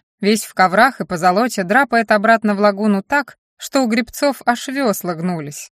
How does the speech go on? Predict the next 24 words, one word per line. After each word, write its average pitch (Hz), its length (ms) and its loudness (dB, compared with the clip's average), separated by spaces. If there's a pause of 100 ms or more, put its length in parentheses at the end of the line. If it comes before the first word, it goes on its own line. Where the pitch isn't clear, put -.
(260)
Я 196 200 2
слышал 233 380 -2
от 214 140 0
моряков, 208 480 0
что 190 240 -4
за 196 140 2
островом 185 520 -2
Дита 175 480 -6 (160)
их 277 240 -4
встретил 247 520 -2
какой-то 214 420 -2
кошмар. - 640 -8 (280)
Гигантский 208 640 2
полипус 220 720 0
с - 120 -10
такими 285 380 0
щупальцами, 165 800 -6 (140)
что - 200 -2
ими 262 220 6
можно 240 340 4
было 214 240 2
опутать 214 600 -2
весь 220 320 -2
Бучентора 208 880 0